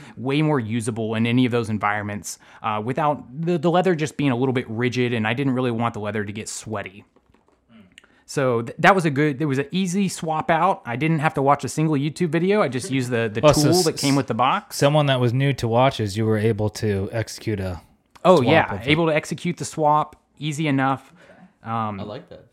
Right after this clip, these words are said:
Speaker 1: it, it, yeah, it worked out pretty well. The, there was one other thing I wanted to mention,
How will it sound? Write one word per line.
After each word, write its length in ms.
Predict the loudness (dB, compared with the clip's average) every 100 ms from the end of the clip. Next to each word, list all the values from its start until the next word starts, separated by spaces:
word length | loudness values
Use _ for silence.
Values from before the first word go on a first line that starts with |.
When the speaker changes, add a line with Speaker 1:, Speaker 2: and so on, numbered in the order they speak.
| _
Speaker 1:
it, 200 | -6 -4
it, 160 | -4 -6 -4
yeah, 180 | 0 2
it 100 | 2
worked 240 | -2 0
out 160 | -4 -4
pretty 240 | -8 -6
well. 460 | -2 0 -2 -6 -12 -20 -20 _ _
The, 420 | -6 -4 -2 -6 -10 _ _ -4
there 140 | -2
was 120 | 0
one 220 | 2 2 2
other 180 | 0
thing 140 | -2 -2
I 40 |
wanted 180 | -2 -4
to 60 | -4
mention, 500 | -8 -8 -12 -12